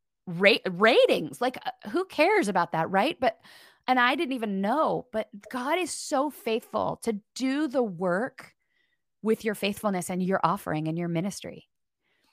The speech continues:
So I'm, I know it's kind of a roundabout way of saying, but it, <sighs> it's the thing that has powered me in these seasons when you don't know if what you do even matters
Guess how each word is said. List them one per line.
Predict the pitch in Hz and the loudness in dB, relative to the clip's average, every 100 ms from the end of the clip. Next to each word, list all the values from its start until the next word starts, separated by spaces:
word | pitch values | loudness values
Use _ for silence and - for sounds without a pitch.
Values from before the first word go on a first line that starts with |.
| _ _ | _ _
So | - 254 233 220 - _ _ _ - | 0 4 4 4 -2 _ _ _ 4
I'm, | 277 320 - | 4 4 4
I | 262 | 4
know | 294 294 | 4 0
it's | - | -2
kind | 262 | -2
of | 247 | 0
a | |
roundabout | 226 220 214 208 | 2 0 0 0
way | 214 | 0
of | 196 | -4
saying, | - 214 208 | -2 -4 -2
but | - _ _ _ _ _ _ _ _ _ _ - | -4 _ _ _ _ _ _ _ _ _ _ -4
it, | 233 - _ - | -4 -4 _ -18
<sighs> | - - _ _ - _ | -18 -18 _ _ -20 _
it's | 277 - | -8 -6
the | 277 | -6
thing | 269 285 285 | -4 0 2
that | 302 | 2
has | 247 220 | 0 -2
powered | - 196 180 175 | -2 0 2 0
me | 170 156 143 _ _ _ _ - | -2 -6 -8 _ _ _ _ -4
in | 247 269 | -2 0
these | 277 262 | 0 -2
seasons | - 196 180 170 160 - _ _ | -6 -8 -6 -6 -8 -12 _ _
when | 202 208 | -4 -2
you | 202 | -2
don't | - 208 220 | 0 0 0
know | 180 170 175 175 160 | -4 -2 0 0 -2
if | 165 - | -4 -4
what | 190 - | -4 -4
you | 233 | -6
do | 165 180 175 165 - | -4 0 0 0 -2
even | 202 202 180 160 | -4 -2 -2 -2
matters | 139 151 - - - | -4 -6 -6 -8 -12